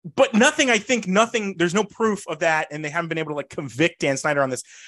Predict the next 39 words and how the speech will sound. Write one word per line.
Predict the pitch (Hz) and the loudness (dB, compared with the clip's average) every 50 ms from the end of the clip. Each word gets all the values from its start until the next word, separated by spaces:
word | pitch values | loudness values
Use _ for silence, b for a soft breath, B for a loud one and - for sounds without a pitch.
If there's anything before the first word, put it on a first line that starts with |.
| B B B | B B B
The | 226 214 | 2 2
one | 196 175 185 226 269 320 370 415 427 359 | 4 2 2 4 6 6 6 6 4 0
thing | - - 359 359 349 285 190 151 123 107 - _ _ _ _ _ _ _ _ _ - | -2 0 2 4 4 4 2 0 -4 -12 -18 _ _ _ _ _ _ _ _ _ 0
that | 151 - - - | 0 0 0 -2
we're | 170 214 240 214 208 - - | 0 4 4 4 4 2 2
able | 208 233 277 311 320 330 311 320 | 4 4 4 4 2 0 -2 0
to | - - 254 233 | 0 2 2 2
see | - - - - 302 302 294 294 285 285 | 4 2 0 2 0 0 0 0 -2 0
that | 254 233 226 - | -2 -2 -2 -2
has | - 180 - | -6 -6 -6
happened, | - - - 269 269 262 - - 208 185 170 165 151 151 b b b b b b - | -6 -8 -4 -2 -2 -2 -2 -2 -4 -2 -2 -6 -8 -10 b b b b b b 2
and | 214 208 | 4 6
I | 202 190 | 6 4
think | 175 - - - 269 294 285 294 | 4 0 0 2 2 2 2 4
that | 277 247 208 | 2 2 4
we're | 208 202 | 4 2
finally | 196 - - 247 233 226 214 226 220 202 | 0 2 0 2 2 2 2 0 0 0
gonna | 214 214 196 180 | -2 -2 -2 -2
be | 165 180 202 | -2 0 0
able | 202 196 | 0 0
to | 185 180 | -2 -4
nab | 175 170 180 185 196 214 240 240 208 | -4 -4 -2 -2 0 -2 -2 -4 -4
this | 190 170 156 - | -4 -4 -4 -4
guy, | - 139 135 139 | -4 -4 -2 -2
and | 151 156 143 | -2 -2 -2
the | 139 | -2
reason | 160 202 208 185 185 | -2 -4 -2 -2 -2
that | 170 160 - b b b b b | -2 -2 -4 b b b b b
actually | 160 170 170 - 170 160 143 | -2 -2 -2 -2 -6 -8 -6
the, | 139 143 139 139 139 | -4 -4 -4 -4 -4
you | - 139 | -6 -6
know, | 135 123 | -6 -6
the | 123 | -4
federal, | - 165 151 143 139 139 - | -2 0 0 2 0 -2 -2
federal | - 165 156 151 135 | -2 -2 0 0 -2
government | 156 165 165 147 135 | -2 -2 -4 -4 -8
was | 131 - - | -8 -8 -4
able | 151 156 156 147 139 | -4 -4 -4 -4 -10
to | - - 156 139 131 | -8 -6 -6 -6 -6